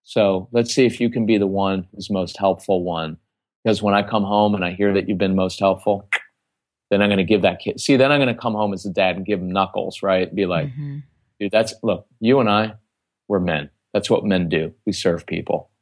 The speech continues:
Speaker 2: Mm-hmm.
Speaker 1: And sometimes that coming from a, a man
Speaker 2: Mm-hmm.
Speaker 1: is a very, pa-, that affirmation is very powerful.
Speaker 2: Yeah.
Speaker 1: So let me know. I know we're gonna run out of time. Let me do the
Speaker 2: No.
Speaker 1: reactor one.
Speaker 2: Okay, do the reactor.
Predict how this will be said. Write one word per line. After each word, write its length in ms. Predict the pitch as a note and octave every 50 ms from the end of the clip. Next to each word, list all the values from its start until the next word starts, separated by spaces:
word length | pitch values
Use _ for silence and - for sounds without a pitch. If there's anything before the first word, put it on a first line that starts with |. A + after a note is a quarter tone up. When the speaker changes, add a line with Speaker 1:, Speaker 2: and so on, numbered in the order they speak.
| _ _ F3+
Speaker 2:
Mm-hmm. 200 | E3 C#3+ C#3+ C#3
Speaker 1:
And 80 | A#2+ A#2+
sometimes 520 | - G#3+ A3 A#3 A#3+ B3 G#3+ F#3 D#3 -
that 260 | D3+ C3+ C3+ C3+ C#3 -
coming 260 | - C#3+ C3 B2 A#2+
from 240 | - - A2 G#2+ - _ _ _ _ _ -
a, 40 | G2 F#2+ -
a 320 | - G2 F2+ F2 E2+ E2+ E2+
man 440 | F2 F#2 F#2 F#2+ G#2+ B2+ C#3+ C#3 - _ _ - - -
Speaker 2:
Mm-hmm. 340 | D3+ D3 D3 D3 C#3 D3 D3
Speaker 1:
is 80 | C3
a 80 | D#3 C#3+
very, 460 | A#2 G#2+ G#2 G#2+ A#2+ C#3 F#3 B3+ G#3+
pa-, 260 | - - - C#3+ C#3+ - -
that 120 | B2+ B2+ -
affirmation 640 | C3+ D3+ E3+ - - - D#3 C#3+ C#3+ - - A#2+ A2+
is 100 | G#2+ F#2+
very 300 | G2+ G#2+ G#2 G#2 F#2+ -
powerful. 640 | - F#2 F#2 F2+ F2+ E2 - - - - - - _ _ - D3+
Speaker 2:
Yeah. 80 | C#3+
Speaker 1:
So 240 | C#3 D3+ A#2 - - - - - -
let 100 | C#3 D#3
me 60 | F3
know. 140 | E3+ D#3 -
I 80 | B2+
know 120 | C3 C#3+ D3
we're 120 | D3+ C#3+
gonna 140 | D3 C#3+ C3
run 120 | C3+ C3 B2+
out 100 | A#2 A2
of 40 | -
time. 160 | A#2 G#2+ G2+
Let 120 | A2+ C#3
me 80 | F3+ G3
do 160 | F3+ A3+ A3+
the 80 | G#3+ G#3+
Speaker 2:
No. 120 | D#3+ D#3+
Speaker 1:
reactor 440 | D#3 C3+ A#2+ A#2+ G#2+ - - A#2 G#2
one. 180 | G2 G#2 G2+ F#2+
Speaker 2:
Okay, 260 | F3+ F3+ - E3+ D3+
do 120 | C#3+ D#3 D#3+
the 80 | E3
reactor. 400 | E3 D#3+ C#3+ B2+ - - E3 D3+